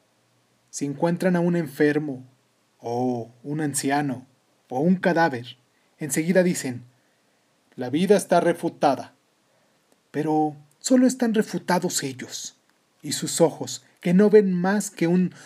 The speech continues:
solo rostro en la existencia, envueltos en espesa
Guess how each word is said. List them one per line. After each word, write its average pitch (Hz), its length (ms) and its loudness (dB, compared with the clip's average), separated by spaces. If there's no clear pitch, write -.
solo 208 460 6
rostro 165 600 0
en 156 180 -8
la 147 60 -4
existencia, 143 840 -6
envueltos 147 680 2
en 151 140 -2
espesa 147 920 -2